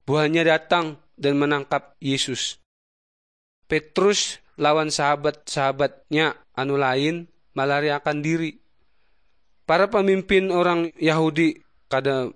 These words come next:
mendapat kesalahan dari Yesus.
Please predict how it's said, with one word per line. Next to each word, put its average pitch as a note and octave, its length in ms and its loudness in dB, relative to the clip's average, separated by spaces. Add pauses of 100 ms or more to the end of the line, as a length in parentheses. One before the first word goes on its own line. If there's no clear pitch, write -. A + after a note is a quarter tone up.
mendapat B2+ 680 -4 (140)
kesalahan B2 800 -4
dari B2 720 -2
Yesus. B2 560 -4